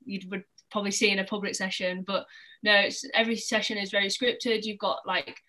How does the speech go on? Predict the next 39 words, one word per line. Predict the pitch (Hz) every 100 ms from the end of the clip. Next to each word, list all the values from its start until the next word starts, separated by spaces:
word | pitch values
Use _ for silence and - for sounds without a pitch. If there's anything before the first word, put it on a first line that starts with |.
| _ _ -
warm-ups | 220 220 208 214
where |
you | 202
do | 202
different | 202 202 185 - -
lengths, | 214 214 214 -
different | 202 -
meters, | 208 208 202 196
different | 190 190 - 185 175
types. | - 214 208 202
So | 196 185
we'll | 180 175 _
sometimes | - 190 190 180
just | 190
use | 196 180
your | 196
arms, | 220 214 208
just | 202 190
use | 180
your | 185
legs, | 220 220 -
different | 190 - -
strokes. | - 226 214 - - - - _
So | -
you'll | 226
often | 226 226 208
have, | 196
like, | 196 - - - _ _ -
like | -
you |
would | 240
in | 208
any | 202 208
kind | 208 202
of | 196
session | 214 202 202
really, | 196 190
a |
warm-up, | 196 214 214 214 202 190